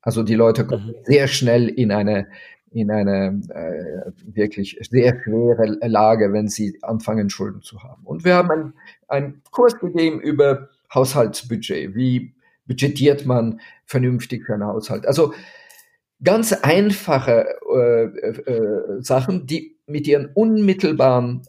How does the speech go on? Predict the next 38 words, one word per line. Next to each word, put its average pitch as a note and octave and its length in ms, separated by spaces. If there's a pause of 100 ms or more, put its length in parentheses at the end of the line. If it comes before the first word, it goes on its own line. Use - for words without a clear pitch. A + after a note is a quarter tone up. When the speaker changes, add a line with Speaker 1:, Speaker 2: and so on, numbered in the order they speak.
Speaker 1:
äh, A2 240 (140)
Alltag B2+ 440
zu C3+ 80
tun D#3 320
haben. E3+ 220
Oder A2 200
wir A2 80
haben G#2+ 100
auch A2 100
einen G#2 140
Kurs - 240
gegeben G#2 320
über G2+ 160
Ernährung C3 840
und G2+ 260 (160)
wir G#2 120
haben G2+ 140
geschaut, G#2 420
dass - 180
die, G2+ 280
äh, G#2 380 (360)
Kantinen C3+ 560
im A#2 400
Unternehmen A2+ 680 (220)
gesünderes, A2+ 800
äh, A2 300
Essen A2+ 320
geben G#2 300
und G#3 160
so D#3 100
weiter A2+ 220
und G2 80
so - 100
weiter. - 340
Das - 180
heißt, F#3 220
es D#3 160
Speaker 2:
Mhm. A2 160